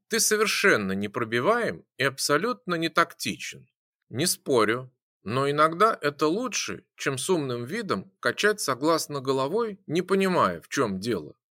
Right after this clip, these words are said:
А в чём дело, я сейчас вообще не понимаю». «Анна Николаевна нашла своё женское счастье, и её не интересуют широкие амбиции. Влияния и власти ей хватит,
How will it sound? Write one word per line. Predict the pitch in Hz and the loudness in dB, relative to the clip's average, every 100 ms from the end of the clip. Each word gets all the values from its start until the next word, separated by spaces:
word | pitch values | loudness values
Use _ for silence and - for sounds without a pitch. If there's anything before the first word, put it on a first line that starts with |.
| _ - | _ 4
А | 165 | 4
в | - | 4
чём | 180 143 131 | 0 0 2
дело, | 220 254 107 - _ _ | 2 2 0 -4 _ _
я | 165 | -2
сейчас | 202 196 - 202 156 | 0 0 0 0 4
вообще | 214 220 - 147 | 4 4 2 2
не | 98 | 0
понимаю». | 95 104 104 87 71 - _ _ _ _ _ _ _ _ | -4 -4 -4 -4 -8 -18 _ _ _ _ _ _ _ _
«Анна | 156 214 190 170 | 6 6 6 -2
Николаевна | 156 - 156 180 247 208 123 - _ - | -4 0 2 4 2 0 -6 -8 _ -4
нашла | 139 131 202 240 | -2 -2 0 0
своё | - 151 139 | 2 0 0
женское | 127 185 180 - 156 | 0 0 -2 -4 -4
счастье, | 147 - 101 76 - - - _ _ _ _ _ - | -4 -2 -2 -2 -10 -14 -18 _ _ _ _ _ -4
и | |
её | 123 120 135 220 233 - - | -2 -2 -2 0 -2 -4 -4
не | 156 202 | 0 0
интересуют | 190 208 202 196 175 113 92 | 0 -2 -2 -2 0 0 -2
широкие | - 110 165 160 139 - | -2 0 0 -2 -8 -4
амбиции. | 127 120 98 - - 78 64 _ _ - | -4 -4 -8 -8 -12 -14 -18 _ _ -20
Влияния | 87 110 120 175 233 202 139 101 | -6 -2 -2 0 0 0 -2 -4
и | 135 120 | -6 -4
власти | 143 220 - - | 0 2 0 -6
ей | 139 175 | -4 -4
хватит, | - 147 135 87 - - _ | -4 0 2 2 -2 -20 _